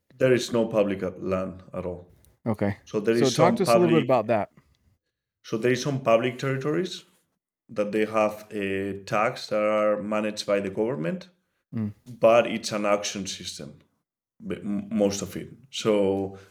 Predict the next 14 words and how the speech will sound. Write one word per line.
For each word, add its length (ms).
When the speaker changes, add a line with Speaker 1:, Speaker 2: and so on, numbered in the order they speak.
Speaker 1:
those 280
tags 300
are 100
sold. 400
Speaker 2:
Mm-hmm. 100
Speaker 1:
And 180
the 60
private 380
land 400
w-, 380
works 320
similar 400
way. 220
So 540